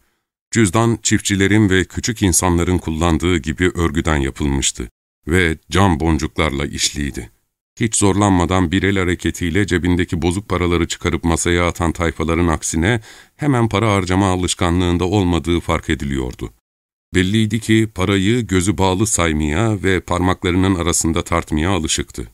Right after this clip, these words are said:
Sevgili tatlı fenikleri için elleri nasıl da titrer.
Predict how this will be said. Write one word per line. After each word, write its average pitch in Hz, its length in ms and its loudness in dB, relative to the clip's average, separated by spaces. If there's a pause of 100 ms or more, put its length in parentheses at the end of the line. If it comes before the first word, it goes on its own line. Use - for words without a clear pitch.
(600)
Sevgili 131 480 0
tatlı 120 300 -2
fenikleri 92 560 0
için 85 380 0
elleri 110 420 4
nasıl 90 320 2
da 73 100 -4
titrer. 67 460 -12